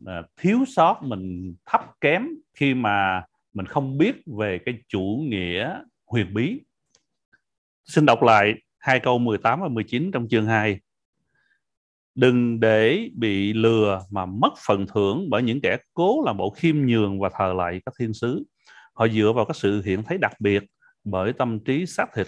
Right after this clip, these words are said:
mà kiêu ngạo vô cớ. Họ không liên hệ chặt chẽ với đầu để nhờ Ngài mà toàn thân được nuôi dưỡng, được kết hợp với nhau bằng những khớp xương, dây liên kết và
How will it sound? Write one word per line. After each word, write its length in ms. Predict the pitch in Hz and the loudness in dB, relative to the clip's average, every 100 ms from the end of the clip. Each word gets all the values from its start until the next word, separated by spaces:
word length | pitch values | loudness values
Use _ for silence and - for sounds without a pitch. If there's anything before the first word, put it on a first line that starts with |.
| - | -6
mà 180 | 101 92 - | -8 -8 -4
kiêu 200 | 127 117 | -2 0
ngạo 300 | 107 85 90 | -2 -4 -4
vô 180 | 95 101 | -4 -4
cớ. 300 | 110 123 214 - _ - - _ | -2 -4 -4 -12 _ -20 -20 _
Họ 140 | 117 | -2
không 160 | 117 160 | 0 2
liên 100 | 156 | 4
hệ 80 | 117 | 2
chặt 260 | 117 113 | 0 -2
chẽ 180 | 95 113 | 0 0
với 180 | 160 175 | 0 0
đầu 360 | 123 107 101 98 | 2 2 0 -2
để 120 | 123 | -4
nhờ 240 | 139 117 | -2 -2
Ngài 340 | 101 107 104 101 | 0 0 0 -2
mà 160 | 101 101 | -6 -4
toàn 280 | 98 101 101 | -2 -2 -2
thân 220 | 135 139 127 | -4 -2 -4
được 120 | 98 | -2
nuôi 260 | 127 127 107 | -2 0 0
dưỡng, 260 | 92 127 233 - | -2 -4 -8 -10
được 140 | 95 - | -8 -4
kết 140 | 110 | -4
hợp 200 | - 90 - | -2 -4 -2
với 80 | |
nhau 160 | 123 113 | -4 -4
bằng 140 | 101 | -6
những 140 | 90 117 | -8 -4
khớp 140 | 151 - | -4 -4
xương, 420 | - 127 117 110 - - | -4 -2 -2 -4 -10 -6
dây 160 | 113 | -2
liên 240 | 113 110 107 | -2 -2 -2
kết 260 | 117 170 - _ _ - _ | -2 -2 -6 _ _ -20 _
và 120 | 104 | -2